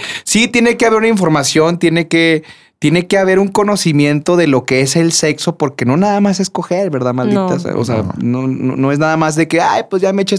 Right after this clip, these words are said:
Speaker 1: No, o sea, como estamos escuchando ahorita, hay in-, intercambios de energías, se puede hacer el amor y tener sexo y viceversa, y a lo mejor combinados.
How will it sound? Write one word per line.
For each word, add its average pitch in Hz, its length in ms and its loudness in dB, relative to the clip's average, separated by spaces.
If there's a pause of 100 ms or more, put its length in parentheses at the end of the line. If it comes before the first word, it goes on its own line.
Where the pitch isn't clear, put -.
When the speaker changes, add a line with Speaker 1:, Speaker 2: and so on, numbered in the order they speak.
(100)
Speaker 1:
No, 156 340 -2
o 190 60 -2
sea, 127 220 -4 (160)
como 113 180 -2
estamos 139 340 -2
escuchando 151 420 -4
ahorita, 156 180 0
hay 160 100 2
in-, 139 200 -4 (140)
intercambios 123 600 0
de 120 40 2
energías, 135 600 0 (320)
se 135 160 -2
puede 147 220 2
hacer 143 300 0
el 135 100 2
amor 131 280 2
y 139 60 0
tener 123 260 -2
sexo 147 360 -2
y 139 80 2
viceversa, 143 640 0
y 143 80 0
a 123 60 2
lo 120 100 0
mejor 120 320 -2
combinados. 135 720 0